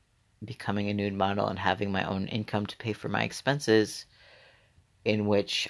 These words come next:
I get to see myself <laughs> as art, which has been super beneficial for my mental health, as well as still working on this project, this business that I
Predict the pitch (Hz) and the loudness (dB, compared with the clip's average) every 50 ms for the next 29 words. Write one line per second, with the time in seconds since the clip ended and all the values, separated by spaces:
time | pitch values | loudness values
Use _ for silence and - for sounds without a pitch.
0 | - - 101 104 107 104 113 107 - 110 104 - - - 117 113 110 104 104 - | 0 2 4 4 6 6 4 4 4 -6 -6 -6 -2 0 0 2 2 0 0 -2
1 | - - - 120 107 101 104 - - - - - 104 104 107 104 98 104 - - | -4 2 4 4 4 4 2 -2 -6 -6 0 2 4 4 4 2 0 -2 -10 -10
2 | - - _ _ _ 107 107 104 104 101 - - - - - - - - _ _ | -12 -14 _ _ _ 6 6 6 6 4 0 -4 -6 -4 -4 -6 -6 -14 _ _
3 | _ _ _ _ _ _ _ _ _ - 101 - - 95 87 - - 101 98 98 | _ _ _ _ _ _ _ _ _ -6 -6 -4 -4 -6 -8 -4 -2 -2 -2 0
4 | 95 95 87 - _ _ _ - - - - - - 127 127 - 107 - - 104 | -2 -4 -6 -10 _ _ _ -12 -10 -8 -6 -2 -2 -2 2 2 0 2 2 0
5 | 104 101 90 - - 101 - - 104 98 - - 101 98 98 98 98 98 98 87 | 0 -2 -2 -2 -2 -2 -2 -2 -4 -6 -4 -6 -4 -2 -2 -2 -2 -2 -4 -4
6 | - 90 90 107 110 107 104 - - - _ _ _ _ - - - - _ _ | -6 -4 2 4 6 6 4 2 -2 -8 _ _ _ _ -20 -20 -20 -20 _ _
7 | _ _ _ - 110 107 107 - - 113 117 120 127 131 - - 107 104 107 107 | _ _ _ 2 2 2 2 2 4 6 6 6 6 2 4 6 6 8 8 8
8 | 107 101 95 - - - _ _ _ - - - - - - - - 113 110 110 | 6 6 2 -4 -8 -10 _ _ _ -8 -8 -6 -6 -6 -8 2 6 6 8 8
9 | 110 110 107 - - - 95 107 104 - 113 107 104 104 - - 110 101 101 104 | 8 6 6 4 0 0 2 2 2 2 -2 -2 -2 -4 -4 -4 -2 0 0 0
10 | 104 104 101 98 95 - _ _ _ _ _ _ _ _ _ _ _ _ _ _ | 0 -2 -4 -6 -8 -12 _ _ _ _ _ _ _ _ _ _ _ _ _ _
11 | _ _ _ _ _ _ _ _ _ 147 139 - - - - - 107 113 123 - | _ _ _ _ _ _ _ _ _ -6 -6 -6 -6 -10 4 6 8 8 8 6
12 | 104 - - - - - - - _ - 113 - - - - 110 110 113 139 117 | 0 0 0 -2 -6 -12 -14 -8 _ -2 -2 -2 -4 0 2 2 2 2 0 -2
13 | 98 95 90 - - 110 107 107 - 98 101 95 98 101 101 107 110 - - | -2 -2 -4 -2 0 0 2 4 6 8 8 8 8 6 4 2 0 -2 -4